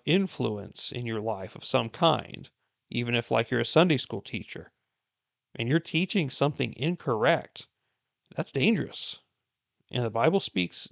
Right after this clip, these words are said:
directly against that. So he concludes with a final question in verse twenty. Are you willing to recognize? Do you want to hear the truth,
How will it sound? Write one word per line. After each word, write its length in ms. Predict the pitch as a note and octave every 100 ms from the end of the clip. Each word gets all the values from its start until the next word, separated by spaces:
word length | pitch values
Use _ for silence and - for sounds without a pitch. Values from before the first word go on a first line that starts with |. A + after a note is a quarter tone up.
| _
directly 580 | C3 A#2+ C#3 F3+ F3 D#3+
against 340 | D3 C#3 -
that. 180 | - - _ _ _ _ _ _ _ _ _ _ _
So 160 | -
he 140 | D#3+ F#3
concludes 580 | G3 D#3+ G#3+ B3 B3 -
with 120 | F3
a 80 | C#3
final 380 | - E3 E3+ D#3
question 580 | - B2 - G2+ G#2 - -
in 140 | B2+
verse 220 | B2+ B2
twenty. 440 | - - A2 - _ _ _ _ _ _ _ -
Are 240 | C3+ A3+
you 260 | A3+ G#3+ A3+
willing 640 | D#3+ G3 G3+ B2+ A#2 B2 -
to 120 | -
recognize? 720 | D3 F3+ G3 F#3+ B2 E2 C3 - _ _ _ _ _ _
Do 100 | B2+
you 160 | D#3
want 360 | A3 C3 C3+ F#3
to 60 | A3
hear 280 | F#3+ G3
the 100 | F#3+
truth, 460 | F#3 - A3 -